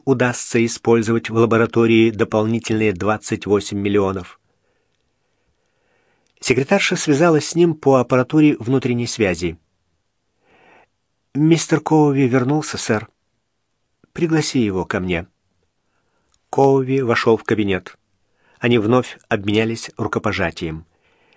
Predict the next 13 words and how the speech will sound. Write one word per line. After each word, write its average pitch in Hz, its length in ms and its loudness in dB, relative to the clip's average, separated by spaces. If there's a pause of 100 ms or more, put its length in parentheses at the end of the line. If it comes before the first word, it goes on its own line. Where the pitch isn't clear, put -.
(220)
Веселый 139 480 2
и 127 120 -4
радостный, 139 680 -4 (300)
как - 220 -4
и 123 120 0
большинство 120 580 0
пациентов 117 680 -2
после 113 260 0
принятия 110 600 -2
семидесяти 107 640 -4
пяти 107 280 -4
миллиграммов 104 720 0
люминакса, 104 680 -4